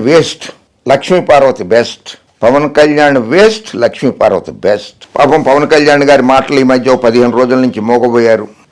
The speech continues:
ఆయన ఏం మాట్లాడటం లేదు. కొద్ది కొద్దిగా రాజకీయం ఏమన్నా వంట పడుతోందో ఏమో. చంద్రబాబు నాయుడు గారు కాంగ్రెస్ పార్టీ ఈ నాయకుడు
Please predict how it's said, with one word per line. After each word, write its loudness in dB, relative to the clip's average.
ఆయన -2
ఏం 0
మాట్లాడటం -2
లేదు. -8
కొద్ది -2
కొద్దిగా 2
రాజకీయం 0
ఏమన్నా 0
వంట 0
పడుతోందో 0
ఏమో. -4
చంద్రబాబు 2
నాయుడు 0
గారు 2
కాంగ్రెస్ 0
పార్టీ 0
ఈ -2
నాయకుడు 0